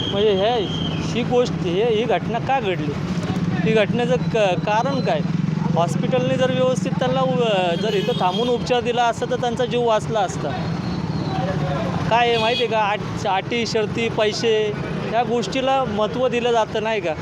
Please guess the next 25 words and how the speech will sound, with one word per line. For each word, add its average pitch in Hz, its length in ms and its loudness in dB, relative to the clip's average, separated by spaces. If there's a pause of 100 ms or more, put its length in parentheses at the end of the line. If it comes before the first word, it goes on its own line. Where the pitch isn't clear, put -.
(240)
पण 240 120 0
एखाद्याच्या 254 420 0
जीवाला 247 420 0
महत्त्व 233 340 0
देत 226 300 -2
नाही. - 200 -2 (540)
का 247 120 4
देत 247 140 2
नाही? 226 200 0
आज 196 220 0
ती 254 80 -4
पण 277 180 -2
स्त्री 254 200 -2
होती, 240 220 0
आज 214 200 4 (100)
त्या 247 120 2
स्त्रीला, 220 680 0 (400)
उद्या 233 120 4
त्या 233 140 2
लेकरां-, 226 640 0
लेकरांना 254 520 2
गरज 254 360 4
आहे 202 160 4 (400)
त्या 214 100 0
आईची. 202 420 0